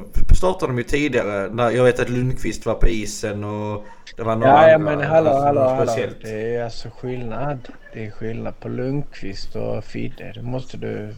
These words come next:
Speaker 2: Får du tänka dig.
Speaker 1: Ja, det är så, va? Det är så, va?
Speaker 2: Ja, ja. Det är klart. Och sen vet du, sen är det ju så här. Nu har ju Rögle spelat, det är trettio matcher, va?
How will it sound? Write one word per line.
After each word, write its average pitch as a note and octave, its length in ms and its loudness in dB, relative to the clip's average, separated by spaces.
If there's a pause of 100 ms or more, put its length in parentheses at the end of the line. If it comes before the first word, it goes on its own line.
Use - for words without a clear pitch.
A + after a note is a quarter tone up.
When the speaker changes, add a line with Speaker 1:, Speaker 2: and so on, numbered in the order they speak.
(160)
Speaker 2:
Får C3 80 -4
du C#3 220 0
tänka B2+ 440 -6
dig. - 100 -12 (160)
Speaker 1:
Ja, - 180 -6
det B2+ 320 2
är B2+ 40 6
så, B2 220 0
va? A2 180 0 (140)
Det A2+ 100 0
är A#2 40 2
så, B2+ 200 0
va? E2 200 2
Speaker 2:
Ja, G#2 380 0
ja. A2 200 -2 (460)
Det A#2 160 -2
är A2+ 40 -4
klart. A#2 340 -2 (360)
Och D3 80 2
sen F#3 320 6
vet F3 340 6
du, D#3+ 220 6
sen D3+ 280 2
är G3 180 6
det D#3+ 60 2
ju D3 120 6
så D#3+ 140 -2
här. E3+ 400 6 (640)
Nu D3+ 120 -4
har C#3 180 0
ju C#3+ 80 2
Rögle D#3 320 2
spelat, D3+ 400 0
det F3 80 -4
är E3+ 60 -2
trettio E3+ 400 -4
matcher, D3+ 320 -6
va? C3 180 -6